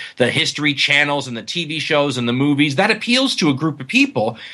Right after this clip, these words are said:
And I've always thought it's the people that, that can relate a little bit to stories from other periods and experiences from other times.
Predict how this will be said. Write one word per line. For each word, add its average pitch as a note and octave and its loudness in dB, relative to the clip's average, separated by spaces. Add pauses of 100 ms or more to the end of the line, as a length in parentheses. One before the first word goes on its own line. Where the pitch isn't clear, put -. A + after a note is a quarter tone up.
(140)
And D#3+ 2
I've G3+ 4
always G3+ 4
thought F3 4
it's D#3 -2
the C#3+ -10
people F3 -2
that, C#3+ -2
that C3 0 (320)
can C#3+ 0
relate D3+ 2
a B2+ -2
little B2 -2
bit G2+ -4 (340)
to D3+ -4
stories C3 2
from A2+ 2
other C3+ 2
periods B2+ -2
and A#2 2
experiences B2+ 0
from B2 0
other C3 2
times. B2 2